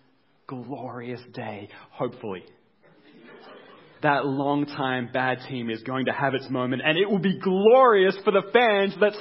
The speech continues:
stuck with them. But for the fans who quit, not so much. Believe me when I say, the joy of the most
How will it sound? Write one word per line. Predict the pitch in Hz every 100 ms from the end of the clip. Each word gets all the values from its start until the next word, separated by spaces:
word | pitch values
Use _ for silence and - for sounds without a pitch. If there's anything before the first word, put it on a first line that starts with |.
| -
stuck | 226 208 196
with | 240 233
them. | 185 127 - - _ _ _ _ _ _ _ _ _ _ _ _ _ _ _ _ _ _ -
But | 143
for | 160
the | 139
fans | 160 165 151
who |
quit, | 123 202 170 160 - - _ _ _ _ _ - _ _
not | 131
so | 143
much. | 139 110 - - _ _ _ _ _ _ _ _ _ _ _ _ _ _ _ _ _ _ _ _ _ _ _ _ _ _ _ _ _ _ _ _ _ _ _ _ _ _ _ _ _ _
Believe | 117 120 120 131 143 151
me | 113 110 110 107 _ _ _ _ _
when | 110
I | 101 101 -
say, | 101 92 110 _ _ _ _ _ _ _ _ _ 113
the | 110
joy | - 117 117 123
of | 117 107
the | 113
most | 107 110 120 120 123 123 -